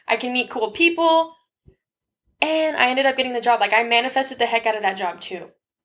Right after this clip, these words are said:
I've just had so many of these instances happen where I'm like, "Dude, my words are powerful." Like, the things that I say out loud and speak into existence,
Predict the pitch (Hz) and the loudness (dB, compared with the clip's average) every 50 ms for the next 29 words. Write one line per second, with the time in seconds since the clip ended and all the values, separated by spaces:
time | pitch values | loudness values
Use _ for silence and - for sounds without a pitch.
0 | _ _ _ - 285 330 330 403 440 427 - 466 440 - - - 262 262 285 302 | _ _ _ 2 2 2 4 2 0 2 2 2 4 4 4 4 4 2 2 2
1 | 311 311 311 294 247 269 254 - - - 226 226 254 254 254 - 262 254 233 - | 0 0 0 -2 -2 -4 -4 -4 -4 -4 -4 -4 -4 -4 -4 -6 -4 -4 -4 0
2 | 220 214 220 220 262 262 254 247 240 240 220 202 196 - _ - 208 208 202 202 | 0 0 0 0 -4 -4 -4 -2 0 0 -2 -2 -4 -12 _ -8 -6 -6 -4 -4
3 | 208 220 226 247 247 247 240 220 - 196 180 175 170 180 175 - 180 180 185 185 | -2 -2 -2 -4 -4 -6 -8 -6 -6 -6 -6 -4 -6 -8 -10 -14 -12 -8 -6 -6
4 | 180 180 185 185 - - _ _ _ _ _ _ _ _ _ - 240 233 - 247 | -6 -6 -8 -12 -18 -20 _ _ _ _ _ _ _ _ _ -6 -4 -2 -2 -4
5 | 254 269 269 285 294 285 277 247 220 - - - - - 220 214 220 233 233 214 | -2 -2 0 0 2 4 4 2 2 0 -2 0 0 2 4 4 6 6 6 4
6 | 185 175 175 175 180 208 220 214 202 202 - - 220 208 220 220 208 - 226 214 | 2 0 -2 0 0 0 0 0 -2 -2 -2 -2 -6 -8 -8 -8 -6 -4 -4 -4
7 | 208 202 190 190 190 190 - 240 254 269 269 - - - | -4 -6 -8 -4 -4 -4 -4 -4 -8 -6 -6 -6 -8 -8